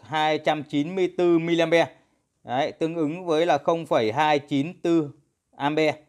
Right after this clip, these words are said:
Thì các bạn lưu ý với mình một điều, đó là khi mà các bạn đo dòng xong thì các bạn nên tạo một cái thói quen, đó là chúng ta sẽ rút cái cổng đo dòng này, chuyển sang cái cổng đo vôn, đó là cổng, à, V ohm này.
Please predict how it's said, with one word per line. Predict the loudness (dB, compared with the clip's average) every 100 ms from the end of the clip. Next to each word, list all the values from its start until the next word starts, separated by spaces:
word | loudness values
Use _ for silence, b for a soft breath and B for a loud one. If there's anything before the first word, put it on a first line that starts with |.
| _ _ _ _
Thì | 2 6 6
các | 8
bạn | 6 8
lưu | 4 4
ý | 4
với | 2 2
mình | 2 2
một | 0
điều, | 6 6 4 0
đó | 2 4 6
là | 4
khi | 2 -2 -2
mà | -2
các | 2
bạn | 4 4 6
đo | 8 10 8
dòng | 6 2
xong | 4 4 2
thì | -4
các | 0
bạn | 0
nên | 0 2
tạo | 2 2
một | -2
cái |
thói | -6
quen, | -2 0 0 -4
đó | -2 2
là | 0
chúng | -2 0
ta | -2 0
sẽ | -6
rút | 0 0 0 -2
cái | 0 0 2
cổng | 4 4 4
đo | 4 6
dòng | 6 6
này, | 2 -2 b b b 0
chuyển | 0 2
sang | -2
cái | -2 -2
cổng | 2
đo | 4
vôn, | 4 2 0
đó | -2
là | -2 -2
cổng, | -4 -4
à, | -4 -2
V | 2 4
ohm | 4
này. | 2